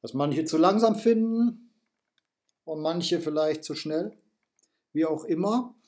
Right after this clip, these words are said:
Ich habe Gründe dafür, dass ich genau so spreche, wie ich spreche, obwohl das manche in Kommentaren kritisieren, die keine Ahnung haben von irgendetwas. Also auch hier gibt es natürlich eine bestimmte Fremdbestimmung.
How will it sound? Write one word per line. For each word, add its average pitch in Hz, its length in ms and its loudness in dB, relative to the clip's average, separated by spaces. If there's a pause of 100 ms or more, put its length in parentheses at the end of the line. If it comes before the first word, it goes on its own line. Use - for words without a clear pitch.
(160)
Ich 170 200 0
habe 180 240 6
Gründe 196 400 8
dafür, 175 560 6
dass 160 320 -2
ich 156 160 -2
genau 151 340 4
so 147 220 0
spreche, 143 560 -4
wie 135 140 -4
ich 120 200 -12
spreche, 170 460 -2
obwohl 143 240 -2
das 135 160 -4
manche 135 280 -4
in 135 120 -4
Kommentaren 131 760 -4 (400)
kritisieren, 135 720 -2
die 131 260 -4
keine 180 380 -2
Ahnung 151 320 -6
haben 139 200 -4
von 139 180 -6
irgendetwas. 151 800 -8 (1120)
Also 175 220 6
auch 160 40 4
hier 233 220 8
gibt 208 180 2
es 151 80 2
natürlich 185 320 6
eine 170 120 0
bestimmte 165 320 -2
Fremdbestimmung. 185 840 0